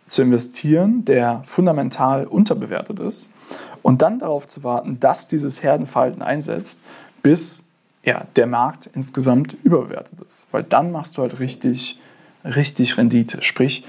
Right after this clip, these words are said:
finde unterbewertete Anlageklassen und versuch, ja, vor dem Bullenmarkt zu investieren, also bevor die Masse, breite Masse, ähm, ja, das Interesse an diesem Markt findet. Es klingt so einfach, ist es natürlich nicht,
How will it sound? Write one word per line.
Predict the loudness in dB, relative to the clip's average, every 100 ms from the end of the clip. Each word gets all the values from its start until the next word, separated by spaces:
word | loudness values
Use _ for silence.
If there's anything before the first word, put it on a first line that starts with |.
| -20 -20
finde | -4 0 4 4
unterbewertete | 2 2 2 2 2 0 -2 -8 -4 -4 -6 -14 _ _
Anlageklassen | -4 2 2 0 -4 -8 -6 -6 -8 -14 -18 _ _ _
und | 2 2 2 -6 _ _ _ _
versuch, | -6 -2 2 4 2 -4 -20 _ _ _ _ _ -4
ja, | -4
vor | -4 0 4 4
dem | 2 -2
Bullenmarkt | -2 -2 -2 -4 -4 -8
zu | -8
investieren, | -8 -8 -4 -2 0
also | -2
bevor | -4 -8 0 4 4
die | 2
Masse, | -2 0 0 0 -2
breite | 0 0 0 -4
Masse, | -6 -6 -6 -8 -10 -18 -20 -20 -8 0
ähm, | 2 2 0 0
ja, | 0
das | 0
Interesse | -2 -2 -2 -2
an |
diesem | -2 -2
Markt | 2 2 0 -8 -20 _ _ _
findet. | -2 0 0 -4 -14 -20 _ -20 -20 -16 -6
Es | 0
klingt | 4 4 4
so | 2
einfach, | 2 0 -2 -4
ist | -6
es | -8
natürlich | -6 -6 -4 -4 -4
nicht, | -4 -6